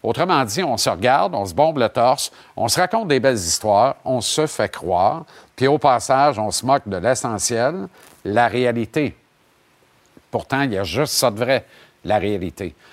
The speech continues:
Puis dans cette réalité-là, on n'a aucune garantie que ce qui pousse dans l'organisation actuellement et que ceux qui vont s'y greffer en très grand nombre d'ici deux ans via le repêchage ont et ou auront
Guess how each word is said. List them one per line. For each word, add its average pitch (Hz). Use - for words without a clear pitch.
Puis -
dans 131
cette 175
réalité-là, 131
on 117
n'a 131
aucune 147
garantie 120
que 127
ce -
qui -
pousse 180
dans 113
l'organisation 135
actuellement 113
et 107
que 127
ceux 208
qui -
vont 147
s'y 156
greffer 151
en 98
très 180
grand 175
nombre 170
d'ici 123
deux 135
ans 143
via 113
le 107
repêchage 131
ont 220
et 208
ou 220
auront 165